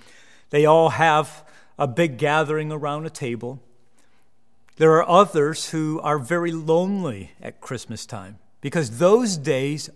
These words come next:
are behind them. And they might find themselves with a lot of empty seats around the table, or with just themselves. But understand this, no one is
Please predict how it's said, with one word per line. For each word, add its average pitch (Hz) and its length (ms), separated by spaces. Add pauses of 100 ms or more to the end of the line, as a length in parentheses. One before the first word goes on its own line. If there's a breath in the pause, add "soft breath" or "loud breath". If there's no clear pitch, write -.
(100)
are 170 100
behind 165 540
them. 101 440 (1000)
And 165 100
they 208 80
might 196 220
find 185 420
themselves 175 720
with 165 160
a 170 40
lot 165 360
of 143 100
empty 139 300
seats 127 340
around 123 220
the 107 100
table, 107 460 (1040 soft breath)
or 196 260
with 175 300 (520)
just - 320 (160)
themselves. - 680 (1300)
But - 120
understand 185 800
this, 113 460 (180)
no 185 520
one 131 580 (420 soft breath)
is 131 520